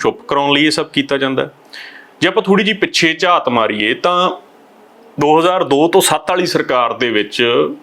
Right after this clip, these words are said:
ਭਰਤਿੰਦਰ ਝਾਲ ਓ ਐਸ ਡੀ ਹੁੰਦੇ ਸੀ, ਜਿਹੜੇ ਮੌਕੇ ਦੇ ਤਤਕਾਲੀ ਚੀਫ ਮਿਨਿਸਟਰ ਸਰਦਾਰ ਕੈਪਟਨ ਅਮਰਿੰਦਰ ਸਿੰਘ ਜਦੋਂ ਚੀਫ ਮਿਨਿਸਟਰ ਸਨ, ਤਾਂ ਉਦੋਂ ਵੀ, ਅਹ, ਵਿਜੀਲੈਂਸ ਦੀਆਂ ਰੇਡਸ ਹੋਈਆਂ,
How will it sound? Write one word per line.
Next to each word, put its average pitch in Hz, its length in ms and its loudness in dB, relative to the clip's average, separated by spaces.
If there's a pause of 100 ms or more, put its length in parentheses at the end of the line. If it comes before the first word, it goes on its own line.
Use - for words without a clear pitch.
(440)
ਭਰਤਿੰਦਰ 151 560 0
ਝਾਲ 151 400 2
ਓ 139 160 6
ਐਸ 127 140 -4
ਡੀ 135 100 2
ਹੁੰਦੇ 123 300 2
ਸੀ, 139 300 -2 (1080)
ਜਿਹੜੇ 123 160 0
ਮੌਕੇ 117 360 0
ਦੇ 131 140 0
ਤਤਕਾਲੀ 127 520 -2
ਚੀਫ 123 280 0
ਮਿਨਿਸਟਰ 123 440 0 (800)
ਸਰਦਾਰ 120 300 0
ਕੈਪਟਨ 135 460 -6
ਅਮਰਿੰਦਰ 120 340 0
ਸਿੰਘ 135 360 -2 (720)
ਜਦੋਂ 120 200 0
ਚੀਫ 123 240 -2
ਮਿਨਿਸਟਰ 131 300 2
ਸਨ, 139 260 -2
ਤਾਂ - 180 -6
ਉਦੋਂ 208 380 4
ਵੀ, 143 280 -2
ਅਹ, 117 360 2
ਵਿਜੀਲੈਂਸ 131 380 2
ਦੀਆਂ 131 240 2
ਰੇਡਸ 110 360 -2
ਹੋਈਆਂ, 101 300 -10